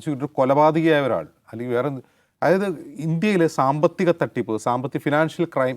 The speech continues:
എന്ന് പറയുന്നത് റേപ്പിനേക്കാളും അതുപോലെ കൊലപാതകത്തെക്കാളും മോശപ്പെട്ടൊരു കാര്യമായിട്ടാണ് ഒരു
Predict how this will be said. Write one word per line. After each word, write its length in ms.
എന്ന് 160
പറയുന്നത് 360
റേപ്പിനേക്കാളും 680
അതുപോലെ 400
കൊലപാതകത്തെക്കാളും 760
മോശപ്പെട്ടൊരു 460
കാര്യമായിട്ടാണ് 440
ഒരു 60